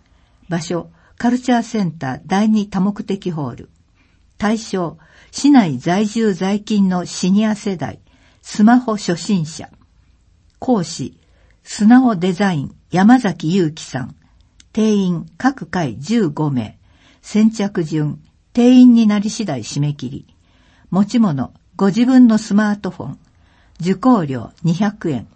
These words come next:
なお、電話受付後、窓口にて支払い。申し込み、十二月二日月曜日、午後二時から電話、カルチャーセンターにて受付。十二月十二日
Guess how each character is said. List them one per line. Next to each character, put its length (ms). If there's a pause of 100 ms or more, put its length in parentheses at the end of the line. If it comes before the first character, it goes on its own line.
(520)
な 220
お、 100 (380)
電 260
話 260
受 240
付 300
後、 260 (280)
窓 280
口 300
に 160
て 140
支 220
払 260
い。 120 (600)
申 180
し 140
込 120
み、 240 (140)
十 260
二 140
月 300
二 240
日 140
月 360
曜 180
日、 200 (400)
午 100
後 140
二 160
時 120
か 140
ら 200 (140)
電 280
話、 240 (260)
カ 120
ル 100
チ 120
ャ 60
ー 40
セ 200
ン 60
タ 160
ー 60
に 180
て 180
受 220
付。 380 (760)
十 220
二 160
月 260
十 220
二 200
日 420